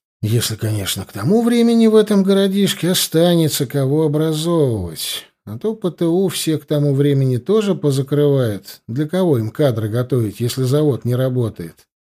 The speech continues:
И новый завод открыть станет проблематично. Не везти же и инженеров, и рабочих с других городов.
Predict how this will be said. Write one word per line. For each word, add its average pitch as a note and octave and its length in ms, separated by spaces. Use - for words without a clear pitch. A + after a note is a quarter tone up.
И - 60
новый A3 340
завод D#3 460
открыть A#2 420
станет G#3 420
проблематично. E3 1120
Не B2 160
везти A#2+ 380
же D3 180
и C3+ 240
инженеров, C3+ 580
и C3 40
рабочих C3+ 560
с A#2+ 60
других C3+ 400
городов. B2+ 640